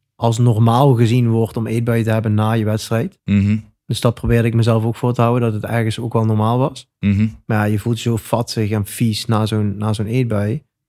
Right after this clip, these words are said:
Speaker 1: Ja, en dan, dan komt het gedeelte, je gaat in de spiegel kijken, je bent opgeblazen, je haat jezelf,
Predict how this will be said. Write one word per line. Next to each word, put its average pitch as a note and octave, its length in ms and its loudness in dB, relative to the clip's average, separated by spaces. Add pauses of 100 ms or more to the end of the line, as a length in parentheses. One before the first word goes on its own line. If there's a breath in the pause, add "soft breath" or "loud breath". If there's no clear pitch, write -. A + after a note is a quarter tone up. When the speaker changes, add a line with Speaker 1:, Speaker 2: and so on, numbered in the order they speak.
(260)
Speaker 1:
Ja, A#2+ 120 0
en A2 100 2
dan, C3+ 320 0
dan C3 260 2
komt B2 200 0
het A2 120 -2
gedeelte, A2+ 680 -2 (640)
je A#2+ 160 4
gaat A#2 200 4
in B2 60 0
de A#2+ 60 4
spiegel A#2+ 320 0
kijken, G#2+ 360 0
je A2 80 2
bent A2 120 -2
opgeblazen, G#2+ 840 -2 (300)
je B2 140 4
haat A2+ 320 4
jezelf, G#2 640 0